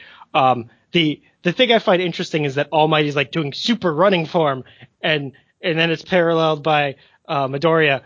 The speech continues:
who's just throwing up, like, a, a two for the second anniversary. I'm like, "You were so close to having this, so close to, to, to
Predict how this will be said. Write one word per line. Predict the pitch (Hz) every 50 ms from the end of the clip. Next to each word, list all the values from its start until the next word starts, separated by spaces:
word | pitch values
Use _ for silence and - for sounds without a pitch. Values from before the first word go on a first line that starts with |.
| - _ -
who's | 175 175 147 143
just | 175 - - - - _ _ _ _
throwing | - 185 170 165 170 160
up, | 170 - -
like, | 165 151 -
a, | 147 139 131 127
a | 147
two | - - - - - 262 247 202 175 151 135 123 123 113 _ _ _ _ _
for | - -
the | 180 160
second | 196 185 170
anniversary. | 180 175 165 151 180 202 196 - 165 151
I'm | 143
like, | 139 143 135 123 - - _ _ _ _ _ -
"You | 160
were | 165 160
so | 135 - - 196 196 214
close | 208 - 202 190 170 151 -
to | - 151
having | 147 151 139 123 131 123
this, | 120 113 107 - - - - _ _
so | - - - 196 185 185
close | 185 - 180 170 156 -
to, | - 160 147 135 127 131
to, | 123 - - 143 131
to | - - - -